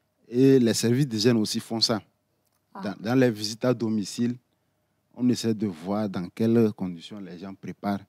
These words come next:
Speaker 2: Mhm.
Speaker 1: et apporter dans la rue, dans les établissements ou, ou sur les places publiques.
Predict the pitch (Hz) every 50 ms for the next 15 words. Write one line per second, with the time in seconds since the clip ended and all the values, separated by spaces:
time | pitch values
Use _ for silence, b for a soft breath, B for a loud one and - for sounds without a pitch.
0 | _ _ _ 196 180 170 160 _ _ 208 202 - 110 110 101 - - - 85 -
1 | - 107 107 101 98 - - _ _ _ _ _ _ _ _ - - 101 104 107
2 | 101 92 87 87 92 98 95 95 95 _ _ _ _ _ _ _ _ _ _ _
3 | _ _ _ _ _ _ _ _ _ 95 95 107 104 98 82 80 - 82 85 76
4 | 76 - - 95 92 90 92 90 87 87 87 87 87 - - - 95 87 - -
5 | 92 180 - - - 156 151 139 135 -